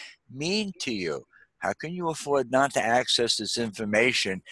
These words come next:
even as a customer? It's only thirty-four ninety-five,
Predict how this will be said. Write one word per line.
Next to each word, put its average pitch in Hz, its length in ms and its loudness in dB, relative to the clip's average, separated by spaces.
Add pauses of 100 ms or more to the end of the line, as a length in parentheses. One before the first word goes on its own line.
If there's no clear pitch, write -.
(220)
even 147 280 2
as 131 220 4
a 113 80 0
customer? 143 500 0
It's 107 160 -4
only 117 260 0
thirty-four 113 640 0
ninety-five, 107 800 2